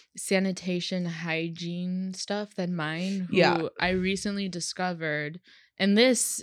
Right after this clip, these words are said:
Speaker 1: this revelation, it really changed things with our relationship.
Speaker 2: <laughs>
Speaker 1: And I don't really know if I can talk to her the same way again.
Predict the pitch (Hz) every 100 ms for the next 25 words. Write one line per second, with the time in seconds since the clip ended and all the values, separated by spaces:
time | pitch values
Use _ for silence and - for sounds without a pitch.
0 | - 220 226 214 190 190 180 - 165 156
1 | 196 220 269 254 - 185 175 175 208 208
2 | 214 - 190 180 - - 170 165 147 160
3 | 196 196 214 233 311 320 - - - _
4 | - 196 190 - 202 269 214 175 170 170
5 | 185 185 185 180 175 160 151 - 147 156
6 | 175 165 165 165 160 160 165 180 196